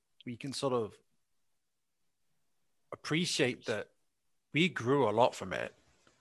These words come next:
Um, and a lot of people don't, it's so easy to look at the negative side of it and just complain. Like, I, and I, I know, I mean, even recently, while I've had this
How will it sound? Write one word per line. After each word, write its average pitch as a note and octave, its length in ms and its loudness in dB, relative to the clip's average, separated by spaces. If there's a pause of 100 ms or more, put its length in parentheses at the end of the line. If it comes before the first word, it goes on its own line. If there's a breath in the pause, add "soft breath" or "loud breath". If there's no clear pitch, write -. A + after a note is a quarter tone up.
(1200)
Um, G2+ 480 6 (400)
and A#2+ 220 -2
a B2+ 60 6
lot C3 140 8
of B2 80 2
people B2 260 2
don't, A2 360 4 (560)
it's D#3 160 4
so G3 220 12
easy F3 320 12
to C3+ 120 4
look B2 160 4
at - 100 2
the B2 100 2
negative B2 460 4
side F2+ 320 -6
of F2 80 -14
it F2 180 -12 (720)
and A2+ 100 2
just A#2+ 160 -2
complain. G2 540 -2 (140)
Like, A#2+ 200 2
I, C3+ 180 6
and D3+ 200 8
I, D#3+ 280 8 (280)
I D3 160 6
know, G#2+ 160 -2
I A#2 80 -2
mean, C3+ 160 -6
even E3 240 0
recently, G#2+ 720 -2
while A#2 240 6
I've A2 200 -2
had A2+ 300 2
this - 340 -4